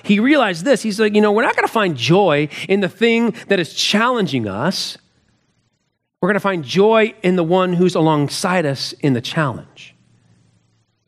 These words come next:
Let me say that again. We don't find joy in the thing that's challenging us. We find joy in the fact that there's one who walks alongside us in the challenge. Folks, I want to be very clear today of this.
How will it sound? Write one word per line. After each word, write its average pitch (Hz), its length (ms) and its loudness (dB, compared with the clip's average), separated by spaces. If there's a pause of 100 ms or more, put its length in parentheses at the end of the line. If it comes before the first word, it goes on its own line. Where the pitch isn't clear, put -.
(500)
Let 160 40 -6
me - 40 -6
say - 80 2
that 165 120 4
again. 165 200 2
We 170 80 2
don't 269 160 0
find 233 240 -2
joy 180 500 4 (240)
in 196 120 2
the 185 80 0
thing 240 180 0
that's 208 220 0
challenging 240 720 -2
us. 175 160 -2
We 208 80 0
find 208 280 0
joy 240 260 4
in 269 40 0
the 247 80 0
fact 202 300 -2
that 180 80 -12
there's 180 180 -2
one 220 320 2
who 254 140 4
walks 226 320 0
alongside 196 580 0
us 180 160 -2
in 170 120 -2
the 156 80 2
challenge. 139 420 -2 (180)
Folks, 170 160 -2
I 220 40 2
want 247 100 2
to 247 40 -2
be 226 60 0
very 214 220 2
clear 202 320 2
today 175 240 2
of 170 80 2
this. 170 120 2